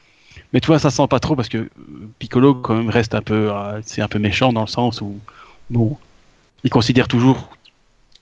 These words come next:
Goku comme son ennemi, machin. Mais c'est vraiment, je trouve, au moment où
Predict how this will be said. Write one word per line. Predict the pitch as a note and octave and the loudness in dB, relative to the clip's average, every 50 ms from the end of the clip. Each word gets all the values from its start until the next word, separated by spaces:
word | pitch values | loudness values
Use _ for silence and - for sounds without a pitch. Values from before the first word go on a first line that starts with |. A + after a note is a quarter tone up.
| _ - | _ -4
Goku | C3+ A#2 A#2+ C3+ C3 | -2 2 4 4 4
comme | B2+ A2 | 2 0
son | G#2+ - A#2 | -2 -4 -6
ennemi, | G#2+ G#2 G#2 A2 C3 C#3 A#2 | -6 -6 0 4 4 4 4
machin. | G#2 - - - C3+ D3 D3+ C#3 - _ _ _ - - - - - _ - | 4 0 -2 0 2 2 2 0 -2 _ _ _ -20 -20 -20 -20 -8 _ 0
Mais | A#2+ | 2
c'est | - - A#2+ | 2 4 4
vraiment, | B2+ D3 D#3+ E3 D#3 | 4 4 2 2 0
je | - | -2
trouve, | - - D#3 C#3 - - - - _ - | -4 -6 -6 -6 -8 -12 -16 -16 _ -4
au | C3+ | -2
moment | B2 C3+ C#3 D3+ D3+ D3+ C3 | 0 0 2 2 2 0 0
où | A#2 A2 A2 | -2 -4 -6